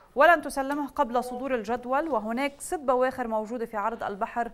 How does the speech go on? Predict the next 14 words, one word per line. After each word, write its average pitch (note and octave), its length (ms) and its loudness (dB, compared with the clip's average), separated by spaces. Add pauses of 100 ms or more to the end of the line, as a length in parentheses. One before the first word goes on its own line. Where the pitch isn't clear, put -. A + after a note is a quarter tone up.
(460)
تنتظر B3+ 540 2
الإذن G#3+ 320 -2
بالتفريغ A3 460 -6
لأنه G#3+ 320 -2
س-، - 160 -14
الأسعار G3+ 440 0
طبعًا G3 340 -4
رح F#3+ 100 -8
تحتسب F#3 560 -10
على F#3+ 460 0
أساس - 360 -10 (180)
ثلاثة G#3+ 200 -8
آلاف F#3 180 -8
وتسعمية F3 520 -14